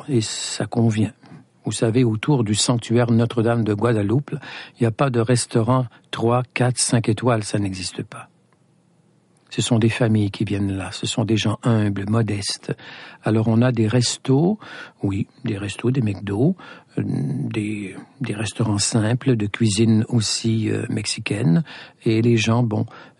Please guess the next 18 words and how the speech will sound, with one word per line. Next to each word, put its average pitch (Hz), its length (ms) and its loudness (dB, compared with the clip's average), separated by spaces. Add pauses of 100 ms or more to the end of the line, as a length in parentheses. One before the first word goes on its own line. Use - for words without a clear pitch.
euh, 165 140 -2
mangent, 127 540 4
mangent 113 480 2
leur 131 180 4
nourriture 143 720 4 (160)
de - 60 -2
cette 110 220 -2
façon. 117 420 0 (540)
Alors 156 220 4
dîner 202 280 6
au 262 60 8
McDo, 190 460 2 (880)
et 120 120 4
ce - 160 0
sera - 180 0
l'occasion 120 420 2
d'un 110 200 4
échange 123 760 4